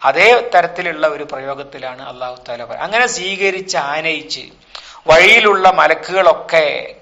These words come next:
കണ്ട് സന്തോഷം പ്രകടിപ്പിച്ച് സ്വീകരണങ്ങൾ ഏറ്റുവാങ്ങിയാണ് നല്ല മനുഷ്യന്റെ ആത്മാവിനെ അള്ളാഹു താല ഉയർത്തിക്കൊണ്ടുപോകുക എന്ന് പരിശുദ്ധ ഖുർആനിലും സുന്നത്തിലും ഒക്കെ നമുക്ക് മനസ്സിലാക്കി തന്നിട്ടുണ്ട്. അവിടുന്ന് തുടങ്ങുകയാണ് റഹ്മത്ത്.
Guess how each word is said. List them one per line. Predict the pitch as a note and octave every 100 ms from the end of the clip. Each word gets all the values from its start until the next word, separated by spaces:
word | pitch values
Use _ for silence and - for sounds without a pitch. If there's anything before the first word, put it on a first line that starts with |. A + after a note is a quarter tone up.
| C3
കണ്ട് | D3+ D#3 E3+
സന്തോഷം | C#3+ C#3+ D#3 E3 F3+ C#3+
പ്രകടിപ്പിച്ച് | D#3 D3 C#3 C#3+ - C#3
സ്വീകരണങ്ങൾ | - C#3 F3+ F#3 G3 F#3+ F3+ D#3
ഏറ്റുവാങ്ങിയാണ് | C#3+ C#3+ C#3 C3+ C3 C3 B2 A#2+ A#2 - _ - - - - _
നല്ല | C3 C#3 D#3+
മനുഷ്യന്റെ | C#3+ C3+ C3+ E3 D#3 C#3+
ആത്മാവിനെ | C3 - D#3 D#3 D3 D3 C#3+ B2+ - - _ -
അള്ളാഹു | A#2+ C#3+ D3 D3+ D3
താല | C3+ C3
ഉയർത്തിക്കൊണ്ടുപോകുക | B2+ C#3 C#3+ E3 D#3+ C#3+ C3+ C3 C3 C3
എന്ന് | C3 B2+ A#2+ B2 C#3+ - - - - - - _ _ _ -
പരിശുദ്ധ | - D3+ D#3+
ഖുർആനിലും | C#3+ C#3+ D3 D3 C#3+ C#3
സുന്നത്തിലും | C3 C3+ C#3 D3 C#3+
ഒക്കെ | C3 -
നമുക്ക് | C3+ B2+ - C3
മനസ്സിലാക്കി | A#2+ B2 B2+ B2+ -
തന്നിട്ടുണ്ട്. | A#2+ A#2+ - A#2 A#2 - _ _ _ _ _ _ _ _ - - - - - _ _ _ _ _ _ _
അവിടുന്ന് | D3+ F3+ G#3 A#3 A#3
തുടങ്ങുകയാണ് | E3 D3+ F3+ G#3+ G3 F3+ E3+
റഹ്മത്ത്. | C#3+ B2+ C#3 -